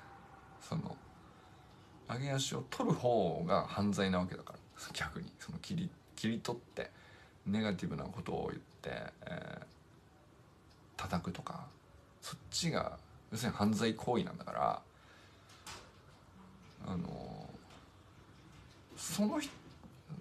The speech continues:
その犯罪行為をやる人たちが恐れおののくべきですよね。あの、なんか、叩いてる方は正義感っぽい、なんか、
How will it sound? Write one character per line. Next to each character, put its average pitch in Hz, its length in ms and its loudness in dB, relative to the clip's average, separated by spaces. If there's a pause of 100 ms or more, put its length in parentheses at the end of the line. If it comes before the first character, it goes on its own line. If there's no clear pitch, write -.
(300)
そ 147 80 0
の 156 80 0
犯 - 280 -4
罪 226 200 2
行 240 200 2
為 180 80 4
を 160 40 4
や 170 120 4
る 196 100 0
人 - 180 -4
た 202 160 2
ち 202 140 -2
が 202 120 8
恐 - 360 4
れ 135 80 12
お 120 160 10
の 131 120 6
の 135 120 6
く 104 120 2
べ 98 140 6
き - 100 2
で - 80 0
す - 120 -8
よ - 120 -12
ね。 - 80 -8 (1700)
あ 185 120 0
の、 - 280 -6 (1700)
な 104 100 -2
ん - 20 0
か、 - 200 -8 (120)
叩 170 280 2
い 170 40 0
て 143 80 2
る - 60 2
方 92 160 2
は 65 180 -2 (240)
正 156 280 0
義 151 180 0
感 143 340 0
っ - 20 -4 (1040)
ぽ - 160 4
い、 175 140 2
な - 100 2
ん - 80 -2
か、 - 220 -4